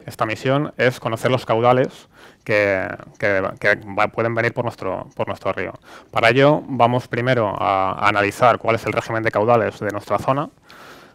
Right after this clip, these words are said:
Vemos que, eh, la cuenca vertiente a nuestros tramos de río, eh, tiene un treinta y dos por ciento de,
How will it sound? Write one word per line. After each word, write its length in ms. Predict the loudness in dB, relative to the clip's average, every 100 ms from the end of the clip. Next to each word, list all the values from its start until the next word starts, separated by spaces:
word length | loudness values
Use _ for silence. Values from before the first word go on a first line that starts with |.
| _
Vemos 360 | -2 0 0 2
que, 280 | 6 6 4 -2
eh, 200 | 0 2
la 120 | 2
cuenca 260 | 0 2 4
vertiente 640 | 2 2 0 0 -6 -8 -10
a 120 | -6
nuestros 240 | -6 -6 -4
tramos 240 | -2 0
de 100 | 0
río, 320 | 2 0 -2 -8 -20 -4
eh, 240 | -2 -2
tiene 180 | -2 -2
un 120 | -4
treinta 180 | -4 -2
y 40 |
dos 100 | -4
por 160 | -2 -6
ciento 360 | -4 -6 -4 -2
de, 240 | -2